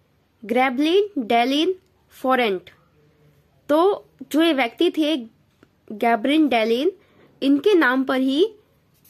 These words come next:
जो ये फ़ारेनहाइट है, हमारा बॉडी का टेम्परेचर जो हम नापते हैं, इनके सरनेम पर ही रखा गया है in सेवनटीन फिफ्टीन एडी।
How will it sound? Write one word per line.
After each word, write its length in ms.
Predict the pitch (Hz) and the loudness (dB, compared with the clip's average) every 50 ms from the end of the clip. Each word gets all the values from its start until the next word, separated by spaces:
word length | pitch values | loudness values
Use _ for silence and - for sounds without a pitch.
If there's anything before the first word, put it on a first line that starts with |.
| - | -16
जो 180 | 214 202 262 277 | -8 -2 0 0
ये 120 | 277 302 | 2 0
फ़ारेनहाइट 760 | 294 - - 277 254 262 285 349 359 311 294 254 254 254 233 | -2 -2 -2 -2 0 0 0 0 -2 -2 -2 -4 -4 -4 -4
है, 180 | 247 226 214 269 | -6 -6 -6 -6
हमारा 600 | 269 262 233 226 220 220 214 220 233 233 - - - | -6 -6 -6 -6 -4 -4 -2 -2 -2 -2 -4 -6 -10
बॉडी 360 | 220 202 - 226 220 220 240 | -14 -8 -6 -6 -4 -4 -4
का 100 | 233 262 | -4 -6
टेम्परेचर 520 | 254 262 240 214 214 214 220 220 - 294 302 | -6 -6 -6 -6 -6 -8 -8 -6 -4 -4 -4
जो 140 | 285 - 285 | -4 -4 -4
हम 120 | 262 247 | -4 -4
नापते 460 | 240 220 208 196 196 - - 262 262 | -4 -4 -6 -6 -8 -8 -8 -6 -6
हैं, 240 | 254 262 254 294 381 - _ _ _ _ _ _ _ - | -4 -4 -6 -6 -8 -10 _ _ _ _ _ _ _ -4
इनके 320 | 277 294 294 294 - 403 381 | 0 0 0 2 2 0 0
सरनेम 440 | - - 254 233 240 247 247 254 | 0 -2 -2 -2 -2 -2 -2 -2
पर 160 | 240 262 247 254 | -2 -2 -2 0
ही 100 | 277 269 | 0 0
रखा 300 | 220 202 196 - 226 226 | -2 -4 -6 -4 -6 -4
गया 220 | 220 247 247 247 | -2 -2 -2 -2
है 220 | 269 285 302 403 - - - - - - - - - - _ _ - | -4 -4 -6 -8 -10 -14 -20 -20 -20 -18 -18 -18 -18 -20 _ _ -2
in 320 | - 294 370 466 453 - | 2 2 2 0 0 -6
सेवनटीन 720 | - - - - - 247 247 262 277 277 247 302 339 392 370 | -18 -16 -10 -4 -2 -2 0 0 0 -2 0 2 2 2 2
फिफ्टीन 480 | - 262 240 - - - 262 330 302 - - | 0 -4 -6 -6 -6 -4 -2 -2 -2 -2 -2
एडी। 300 | 208 202 170 165 - | -4 -4 -4 -6 -10